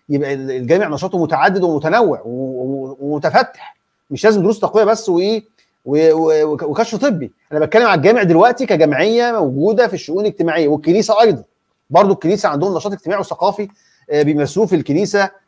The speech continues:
آه، ساعات كل يوم جمعة، لأن الجمعة أجازة، عندهم الحد مش أجازة، فالناس، الطلبة ما بيجوش ال-، الحد، فبدأوا يعملوا نشاط اجتماعي و-، وطلابي وثقافي،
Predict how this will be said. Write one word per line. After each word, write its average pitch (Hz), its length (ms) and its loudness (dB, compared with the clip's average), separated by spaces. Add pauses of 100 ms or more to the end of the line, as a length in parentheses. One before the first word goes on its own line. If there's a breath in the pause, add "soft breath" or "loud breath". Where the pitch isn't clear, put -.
(140)
آه، 143 140 0
ساعات 190 220 4
كل 208 160 4
يوم 202 140 2
جمعة، 190 240 4
لأن 139 120 -2
الجمعة 170 300 2
أجازة، 175 320 2
عندهم 160 280 -2
الحد 170 260 -2
مش 151 120 -6
أجازة، 151 340 0
فالناس، 143 340 -6 (260)
الطلبة 175 260 2
ما 156 80 2
بيجوش 135 420 -2
ال-، 131 220 -6
الحد، 135 420 -2 (340)
فبدأوا 202 200 4
يعملوا 196 260 2
نشاط 196 200 -4
اجتماعي 190 400 0
و-، 170 580 2
وطلابي 151 540 0
وثقافي، 185 640 -2